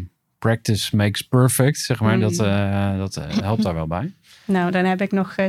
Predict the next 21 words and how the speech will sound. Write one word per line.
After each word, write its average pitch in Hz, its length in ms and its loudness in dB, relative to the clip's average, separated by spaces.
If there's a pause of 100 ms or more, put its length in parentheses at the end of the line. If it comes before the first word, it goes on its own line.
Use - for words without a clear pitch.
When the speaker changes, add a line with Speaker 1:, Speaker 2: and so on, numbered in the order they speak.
Speaker 2:
<laughs> - 100 -2
tienduizend - 1500 -2
uur - 180 -4
te - 140 -18
gaan. - 340 -2
Speaker 1:
Ja, 151 180 6
maar 131 220 6
hel-, 151 180 6
maar, 135 240 4
maar 139 160 6
je 139 120 4
kan 143 200 4
je 135 60 4
wel 127 180 4
Speaker 2:
Nee, 139 100 2
Speaker 1:
afvragen 143 240 4
Speaker 2:
nee. - 100 -2
Speaker 1:
van, 135 220 2
past 139 240 -2
dat 127 120 0
bij, 123 200 2